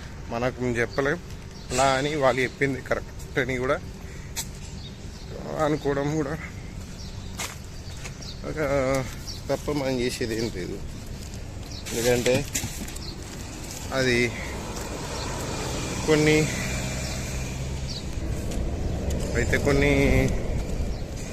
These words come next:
స్టోరీస్‌లో దానిలో డిఫరెంట్ డిఫరెంట్‌గా ఉన్నాయి. అయితే కొందరేమో ఆ టెంపుల్ని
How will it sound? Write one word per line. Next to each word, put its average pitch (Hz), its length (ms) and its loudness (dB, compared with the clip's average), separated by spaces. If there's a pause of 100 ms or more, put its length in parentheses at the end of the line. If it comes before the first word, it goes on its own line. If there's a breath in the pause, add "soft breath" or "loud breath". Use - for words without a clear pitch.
(420)
స్టోరీస్‌లో 147 600 4
దానిలో 143 260 6 (720)
డిఫరెంట్ 135 320 6
డిఫరెంట్‌గా 139 340 4
ఉన్నాయి. - 240 4 (840)
అయితే 147 400 6 (1300)
కొందరేమో 135 560 8 (1400)
ఆ - 140 10
టెంపుల్ని 143 680 10